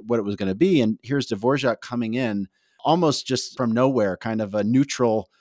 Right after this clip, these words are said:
party in some ways. And he, and he basically prophesies that this is the future, this music that Harry Burleigh is bringing to me, the music of your most oppressed peoples is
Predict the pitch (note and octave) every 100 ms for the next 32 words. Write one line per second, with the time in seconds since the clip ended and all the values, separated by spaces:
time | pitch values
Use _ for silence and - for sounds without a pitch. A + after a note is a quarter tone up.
0 | _ - B2 B2+ B2+ G#2 G2+ G#2+ G#2 G2+
1 | G2+ G2+ - G#2+ C3 A#2+ A#2+ A2+ A#2 A#2
2 | A2 - G2+ G2+ _ - B2+ D3+ - -
3 | - F2+ E2 F2 E2+ - _ _ _ _
4 | _ F#2+ G#2+ G2+ - F2 _ _ _ _
5 | G#2 G#2 D3 - C3 B2+ - D3+ D#3+ G#2
6 | F#2+ A#2 A2+ C#3+ C3+ B2 G#2+ B2+ A#2+ A2
7 | D3 C3 G#2 F2+ G#2 F#2+ F#2 G#2 G2+ F2+
8 | - - _ - A#2 C3 E3+ D#3+ - A#2+
9 | G2 - - G#2+ B2 A#2+ A#2+ C#3+ - G#2
10 | - C#3 B2+ - - C3+ C#3 F#2 D#2+ -
11 | - _ _ _ _ _ - C3+ C#3 A#2
12 | -